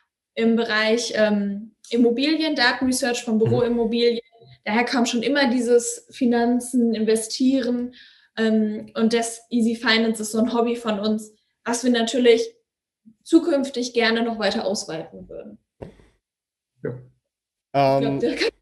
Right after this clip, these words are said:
Speaker 1: ich hab so viel ge-,
Speaker 2: <laughs>
Speaker 1: kann man gar nicht
Speaker 2: Kein
Speaker 1: sagen.
Speaker 2: Problem.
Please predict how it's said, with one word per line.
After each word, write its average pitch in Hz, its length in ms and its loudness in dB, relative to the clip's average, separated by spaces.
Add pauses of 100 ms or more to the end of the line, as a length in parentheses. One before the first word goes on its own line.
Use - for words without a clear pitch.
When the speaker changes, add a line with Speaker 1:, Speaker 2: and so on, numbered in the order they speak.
Speaker 1:
ich - 280 0
hab 185 100 2
so 185 140 0
viel - 200 0
ge-, 220 600 -2
Speaker 2:
<laughs> - 120 -12
Speaker 1:
kann - 80 4
man 262 120 0
gar 240 120 4
nicht - 120 -2 (520)
Speaker 2:
Kein 165 180 2
Speaker 1:
sagen. 185 140 0
Speaker 2:
Problem. 180 580 2